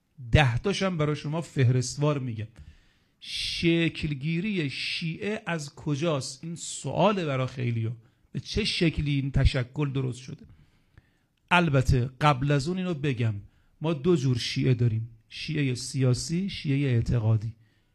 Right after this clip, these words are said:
اینو خوب دقت کنید. شیعه سیاسی یعنی کسانی که پیرو حکومت امیرالمومنین بودن، پیرو شجاعت امیرالمومنین، علی رو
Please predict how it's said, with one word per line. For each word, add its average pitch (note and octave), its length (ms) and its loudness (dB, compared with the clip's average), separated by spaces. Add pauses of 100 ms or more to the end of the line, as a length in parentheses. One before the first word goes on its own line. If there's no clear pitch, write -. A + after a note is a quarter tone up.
(120)
اینو C#3+ 160 0
خوب C#3+ 240 0
دقت C#3+ 400 -2
کنید. E3 360 -6 (460)
شیعه A#3+ 760 -6
سیاسی G3+ 680 -6
یعنی G3+ 240 -4
کسانی G#3+ 760 -2
که A3+ 220 -8 (160)
پیرو F3+ 960 0 (540)
حکومت F3+ 760 0
امیرالمومنین C#3+ 960 2
بودن، A2+ 340 -4 (420)
پیرو F3+ 460 0
شجاعت E3+ 680 -2
امیرالمومنین، D#3+ 680 -4
علی F#3 420 -2
رو A3+ 260 2